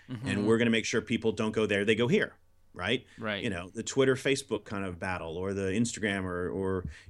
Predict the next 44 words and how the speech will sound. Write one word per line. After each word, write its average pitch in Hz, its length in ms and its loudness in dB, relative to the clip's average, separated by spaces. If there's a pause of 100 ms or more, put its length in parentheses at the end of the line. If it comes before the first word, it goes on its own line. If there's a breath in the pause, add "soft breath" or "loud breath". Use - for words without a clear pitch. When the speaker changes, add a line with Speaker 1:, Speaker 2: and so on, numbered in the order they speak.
Speaker 2:
you 101 100 0
know, 92 140 2
even 120 180 6
the 139 60 8
Snapchat 120 580 2
versus, 107 280 -2
you 123 80 0
know, 110 80 2
you 135 120 0
could 139 220 -8
pick 175 240 -2
your 127 200 4
battle 123 420 2
lines 92 360 -4
and 113 120 0
go, 110 120 2
"Look, 139 240 2 (320 loud breath)
it's 135 200 2
about 120 380 0
driving 117 500 2
more 139 260 6
views 127 640 4
and 143 120 2
users 123 380 2
one 120 200 4
way 120 160 6
or 127 60 4
the 139 140 4
other 104 180 4
in 113 80 2
order 110 160 0
to 107 60 -6
generate 110 400 0
revenue." 143 420 -2
That's - 220 -2
it. 226 240 4 (380 loud breath)
So - 360 2
it's 165 180 2
an 143 160 2
antithetical, 156 1080 0 (440)
uh, 117 40 -4 (500)
uh, 98 760 -4 (400)
uh, - 20 -12
uh, 87 260 -8